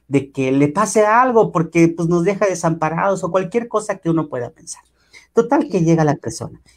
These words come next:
Entonces tú estás como la directora de la película y sacas las palomitas y dices, "Mira, ya estoy viendo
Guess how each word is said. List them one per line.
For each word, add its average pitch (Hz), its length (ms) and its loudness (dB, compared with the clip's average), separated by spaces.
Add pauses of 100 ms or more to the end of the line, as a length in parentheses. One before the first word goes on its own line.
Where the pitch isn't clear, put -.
Entonces 226 400 0
tú 220 80 -4
estás 190 240 -2
como 175 180 2
la 143 100 4
directora 131 420 -2
de 139 60 0
la 120 140 -8
película - 480 -16 (400)
y 156 120 -2
sacas 180 420 -4
las 143 160 -2
palomitas 135 680 -6 (180)
y 143 100 2
dices, 151 340 -2
"Mira, 127 260 -6 (480)
ya 151 160 2
estoy 180 340 2
viendo 156 560 2